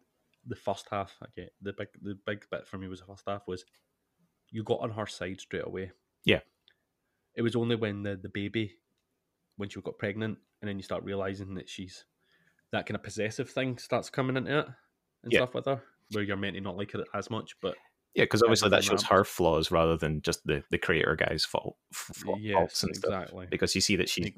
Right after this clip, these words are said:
Speaker 2: super precious over what she has created, whereas he's
Speaker 1: Mm.
Speaker 2: kind of super precious over what he's created, which is obviously his,
Speaker 1: Yeah.
Speaker 2: his followers and fans and stuff.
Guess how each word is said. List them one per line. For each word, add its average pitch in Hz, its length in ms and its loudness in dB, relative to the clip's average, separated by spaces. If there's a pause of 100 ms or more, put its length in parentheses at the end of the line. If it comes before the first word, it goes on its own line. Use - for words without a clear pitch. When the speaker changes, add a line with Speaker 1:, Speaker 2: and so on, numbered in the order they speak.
(240)
Speaker 2:
super - 440 6
precious - 580 2
over 85 200 4
what 76 220 2
she 87 180 -2
has 85 160 2
created, 85 380 2
whereas 80 260 2
he's 82 260 0
Speaker 1:
Mm. - 120 -14
Speaker 2:
kind 87 120 0
of 78 80 0
super - 300 2
precious 85 400 2
over 85 240 2
what - 220 4
he's 107 280 2
created, 160 460 2 (320)
which 101 180 4
is 87 100 4
obviously 85 360 2
his, 113 240 -2
Speaker 1:
Yeah. 101 80 -8
Speaker 2:
his 85 200 0 (120)
followers 87 640 4
and 80 300 0
fans 87 460 -2
and 95 120 0
stuff. - 400 -4